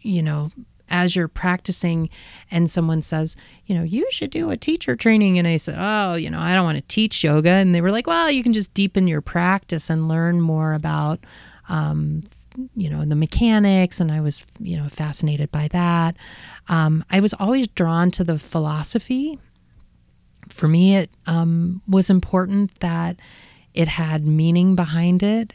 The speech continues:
almost like a spiritual component to it. Um, and then, uh, you know, obviously, you know, the side aspect of, you know, certain forms of yoga that,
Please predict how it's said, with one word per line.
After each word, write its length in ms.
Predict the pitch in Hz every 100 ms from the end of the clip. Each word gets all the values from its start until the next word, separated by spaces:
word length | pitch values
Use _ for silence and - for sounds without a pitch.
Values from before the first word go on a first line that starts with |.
| -
almost 440 | 156 156 160 -
like 240 | 175 160 -
a 140 | 156
spiritual 560 | 156 - 156 156 - 180
component 720 | - 175 - 180 185 208 214 -
to 200 | - 196
it. 260 | 202 208 196 - - - - _ -
Um, 460 | 160 160 160 170 - -
and 380 | 175 175 180 175
then, 720 | 170 165 160 165 165 160 190 _
uh, 220 | - - - -
you 160 | -
know, 140 | 151 151
obviously, 840 | 156 156 156 - 156 143 143 170 - _ -
you 140 | 175
know, 160 | 147 139 - -
the 280 | 160 147 151
side 720 | - - - 151 151 156 156 -
aspect 720 | 151 147 - - 151 143 -
of, 320 | 151 143 143 - - - - - _
you 100 | -
know, 120 | 143 139
certain 460 | - 180 170 160
forms 520 | 151 - 160 156 160 -
of 120 | 151
yoga 460 | 156 151 151 147 147
that, 260 | 147 151